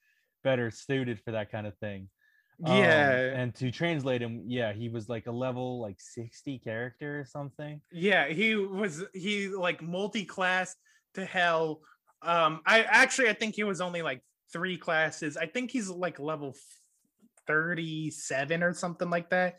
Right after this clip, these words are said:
Speaker 1: Yeah.
Speaker 2: But, like, he didn't have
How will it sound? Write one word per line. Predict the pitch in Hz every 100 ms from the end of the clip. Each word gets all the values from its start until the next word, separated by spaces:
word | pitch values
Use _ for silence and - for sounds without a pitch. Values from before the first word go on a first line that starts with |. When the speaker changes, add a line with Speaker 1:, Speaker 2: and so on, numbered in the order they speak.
| -
Speaker 1:
Yeah. | 143 151 143
Speaker 2:
But, | 135 123
like, | 113 165 - -
he | - 208
didn't | 156 240 262 254
have | 202 226 214 208 165